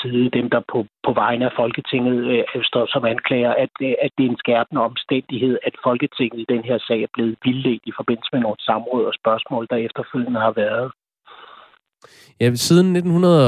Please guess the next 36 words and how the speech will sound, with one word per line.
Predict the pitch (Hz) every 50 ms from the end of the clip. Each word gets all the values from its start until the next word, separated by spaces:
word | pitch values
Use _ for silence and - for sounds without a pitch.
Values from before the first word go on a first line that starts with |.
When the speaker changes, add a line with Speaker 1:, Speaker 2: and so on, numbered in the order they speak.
| 113 113
Speaker 2:
og | 110 107 110
niogfyrre | 117 143 160 156 120 107 - - 117 117 123 135
har | 131 117
der | 113
været | 110 120 127 127
fem | - - 151 151 139 - _ - 131
rigsretssager, | 127 123 - - 107 104 - - 117 104 104 104 104 107 113 -
og | - 110
den | 113 117
seneste | 113 - 139 139 151 156 - - 120
fandt | 110 117 107 107 104 98 - - - - -
sted | - - 120 131 131
i, | 101 104 107 101 98
øh, | 98 95
femoghalvfems, | - - 135 127 113 98 98 - 127 117 - - - - - - -
hvor | 107 113 117
tidligere | 113 - - 127 127 123 123 107
justitsminister | 101 101 101 - 156 156 - - 143 131 131 - 127
Erik | 117 73 98 131 139 143 131
Ninn-Hansen | 139 127 127 117 123 123 110 101 - - 104 101
blev | 101 113 110 117
idømt | 123 127 127 117 107 92 - -
fire | 127 123 131
måneders | 131 117 110 113 117 117 113
betinget | - - 101 - - 131 120 107 98 98
fængsel | - 117 104 92 - - 95 107 - - _ _ _ _ -
for, | - 123 120 117 113
øh, | 104 101 98 -
ulovligt | - 120 120 139 143 131 113 104 101 - -
at | - 110 107
have | 107 110
stoppet | 101 - - 127 120 127 131 113 98 98 -
familiesammenføringer | - 113 120 127 123 110 95 - - 98 101 107 - - 107 98 98 92 87
for | 98 - 113
tamilske | 110 - 117 123 143 147 139 107 92 - -
flygtninge. | 98 - - 107 107 - - 82 131 - - 101